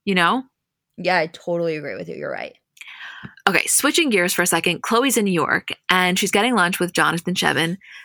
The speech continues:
Speaker 1: I say Cheban, but I guess that's wrong. I always used to say Jonathan Cheban, but I guess it's Cheban.
Speaker 2: Like, I feel like he changes it.
Speaker 1: I don't really know what's right 'cause I've heard it so many different ways. But
Speaker 2: I think he made it easy by making it Food God.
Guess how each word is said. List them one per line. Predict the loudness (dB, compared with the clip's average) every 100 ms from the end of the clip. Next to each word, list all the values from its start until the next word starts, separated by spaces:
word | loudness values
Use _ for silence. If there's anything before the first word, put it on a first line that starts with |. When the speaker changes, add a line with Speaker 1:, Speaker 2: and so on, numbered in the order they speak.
| -2
Speaker 1:
I | 0
say | 2 0
Cheban, | 2 2 2 2 2 0
but | 0
I |
guess | 2 0
that's | 0 0
wrong. | 0 0 0
I | 0
always | 0
used | -2 -2
to |
say | -2 0
Jonathan | 0 -2 -4
Cheban, | -2 -2 0 0 -2 -6
but | -4
I | 0
guess | -2 -2
it's | -4
Cheban. | -2 0 0
Speaker 2:
Like, | 0 -4 _ _ _ -16
I | -14
feel | -10 -10
like | -8
he | -8 -8
changes | -8 -10 -10 -12
it. | -14 -14 -2
Speaker 1:
I | 0
don't | 4 4
really | 4 4
know | 4 2
what's | 2 2
right | 0 0
'cause | 0
I've | 0
heard | 0 0
it | 0
so | 0
many | 0
different | 0 -2 -2
ways. | 0 0 -4 -14 -18 -18 -14 0
But | 2 4
Speaker 2:
I |
think | 4
he | 2 0
made | 2 4 6
it | 4
easy | 2 0
by | 0 2
making | 0 -2
it | -10
Food | -4 -4 -2
God. | -2 2 2 2